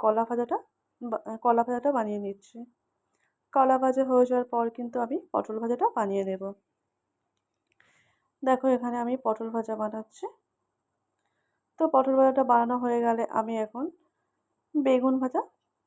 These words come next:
বানিয়ে নেব। এখানে দেখো বেগুনটা আমার ভাজা হচ্ছে। তারপর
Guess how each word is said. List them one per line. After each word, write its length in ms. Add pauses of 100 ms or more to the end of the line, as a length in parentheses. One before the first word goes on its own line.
(560)
বানিয়ে 380
নেব। 140 (320)
এখানে 280
দেখো 140 (100)
বেগুনটা 380
আমার 200
ভাজা 300
হচ্ছে। 240 (1040)
তারপর 260